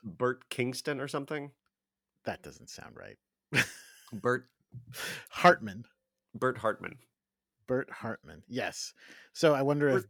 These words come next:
Speaker 2: the
Speaker 1: Butterbean.
Speaker 2: Hartmans will be in this one.
Speaker 1: Okay.
Speaker 2: So no, this is the thing. I have not, uh,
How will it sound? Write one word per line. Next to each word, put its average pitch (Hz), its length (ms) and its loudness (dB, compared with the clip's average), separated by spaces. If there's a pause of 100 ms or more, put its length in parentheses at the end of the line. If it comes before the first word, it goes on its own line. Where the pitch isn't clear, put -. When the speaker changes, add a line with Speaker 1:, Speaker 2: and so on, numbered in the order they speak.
Speaker 2:
the 135 120 6
Speaker 1:
Butterbean. 107 460 0
Speaker 2:
Hartmans - 260 -12
will 101 120 -10
be 98 160 -8
in 90 140 -8
this 90 200 -12
one. 87 240 -14 (340)
Speaker 1:
Okay. 107 180 -8
Speaker 2:
So 208 80 6
no, 226 100 8
this 247 180 6
is 269 60 0
the 226 80 2
thing. 196 220 6
I 180 160 8
have 214 200 8
not, 185 380 6
uh, 143 460 4